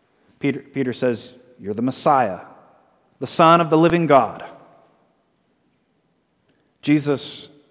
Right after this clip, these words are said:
then tells them that he's going to go to Jerusalem to suffer. He's gonna be handed over, he's gonna be killed, and he's gonna rise again,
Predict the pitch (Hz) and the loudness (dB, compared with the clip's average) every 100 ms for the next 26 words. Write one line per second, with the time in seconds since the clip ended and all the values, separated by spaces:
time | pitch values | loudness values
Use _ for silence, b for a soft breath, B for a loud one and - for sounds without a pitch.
0 | _ _ _ 123 147 147 151 123 110 104 | _ _ _ 0 0 0 0 0 0 -6
1 | 104 123 - _ _ _ _ _ _ _ | -8 -8 -14 _ _ _ _ _ _ _
2 | _ 120 123 123 131 135 139 135 127 117 | _ -6 -4 -2 2 2 2 -2 -2 -4
3 | 127 120 123 123 117 143 175 - 82 - | -6 -6 -8 -8 -8 -6 -6 -6 -12 -20
4 | _ _ _ _ _ _ _ _ _ _ | _ _ _ _ _ _ _ _ _ _
5 | _ _ _ _ 123 123 131 135 131 123 | _ _ _ _ -6 -2 0 0 -2 -2
6 | 151 139 123 143 151 131 135 135 143 - | 0 2 2 0 -2 -4 -4 -6 -8 -8
7 | 117 117 123 123 120 120 113 110 110 117 | -6 -4 -4 -6 -4 -2 0 0 -2 -2
8 | 160 107 | -2 -2